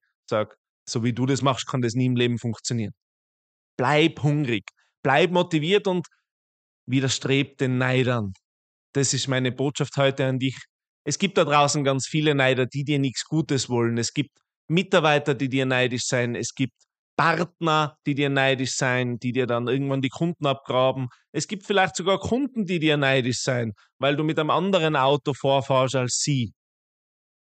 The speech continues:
Es gibt dein Umfeld, das neidisch sein kann. Und ich kann dir sagen, ich bin vielen Menschen begegnet, die es mir neidisch waren. Am Anfang habe ich mich immer versucht zu rechtfertigen, habe versucht zu erklären,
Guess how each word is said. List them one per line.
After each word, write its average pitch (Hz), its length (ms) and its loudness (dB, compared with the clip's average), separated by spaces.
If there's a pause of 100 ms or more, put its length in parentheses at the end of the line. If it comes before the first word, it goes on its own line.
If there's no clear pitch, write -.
Es - 180 -4
gibt - 300 -6 (140)
dein 143 240 0
Umfeld, 143 580 -2 (200)
das 120 140 -6
neidisch 120 440 -2
sein 113 260 -2
kann. 110 400 -6 (320)
Und 123 400 -6
ich 110 180 -10
kann 135 220 -6
dir 131 120 -2
sagen, 123 440 -2 (880)
ich 120 120 -10
bin 123 180 -4
vielen 131 380 -4
Menschen 113 400 -4
begegnet, 120 540 -4 (280)
die 120 380 -4
es - 200 -8
mir 131 220 0
neidisch 127 480 0
waren. 110 320 -4 (640)
Am 143 120 -2
Anfang 214 300 2
habe 202 140 2
ich 196 40 2
mich 196 180 0
immer 185 240 0
versucht 175 420 -2
zu - 80 -2
rechtfertigen, 123 720 -2
habe 127 120 -2
versucht - 500 -4
zu 160 120 0
erklären, 123 680 -2